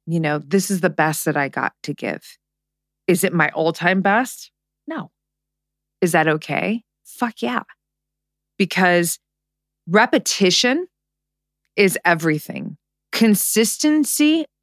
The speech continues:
is everything. And when I can look back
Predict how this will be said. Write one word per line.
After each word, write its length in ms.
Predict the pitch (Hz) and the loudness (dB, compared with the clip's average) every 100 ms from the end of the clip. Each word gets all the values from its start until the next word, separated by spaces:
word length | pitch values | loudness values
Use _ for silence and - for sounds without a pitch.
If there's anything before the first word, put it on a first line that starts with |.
| - | 2
is 340 | 185 190 180 - _ | 4 4 0 -8 _
everything. 800 | 170 160 156 151 - - 160 160 - - - | 0 0 -2 -4 -6 -10 -8 -10 -14 -20 -8
And 100 | - | 0
when 140 | 196 202 | 4 6
I 120 | 214 | 4
can 260 | 233 269 240 | 4 2 4
look 180 | 233 - | 2 -2
back 460 | - 147 170 247 - | 0 2 2 0 -10